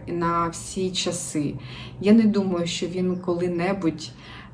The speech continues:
е, не буде актуальний. Дуже класний, і це просто у мене дві цяці. Так. Тепер ще один парфум,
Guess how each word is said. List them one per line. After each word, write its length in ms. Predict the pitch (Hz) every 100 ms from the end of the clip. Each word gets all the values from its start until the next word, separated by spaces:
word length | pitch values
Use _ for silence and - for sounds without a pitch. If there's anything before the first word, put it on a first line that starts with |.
| 165
е, 340 | 160 160 165
не 120 | 175
буде 300 | 180 185 180
актуальний. 680 | 175 - 175 160 156 151 156
Дуже 400 | 156 170 190 180
класний, 640 | - 180 214 - 220 214 208 - - - -
і 440 | - 165 165 170 170 170 165 - - - - - - - -
це 160 | -
просто 640 | 175 165 175 175 - 160 156 - - - - -
у 80 | 165
мене 280 | 165 156 165
дві 240 | 170 208
цяці. 480 | 202 160 - - - - - - - - - - - - - -
Так. 520 | - - - - - - - - - - - - - - - - - - - - - - - - - - - - - - - -
Тепер 640 | 196 - 233 269 285 254 - -
ще 360 | - - 233 196
один 500 | 180 175 180 175 175
парфум, 800 | 165 - - - 175 165 160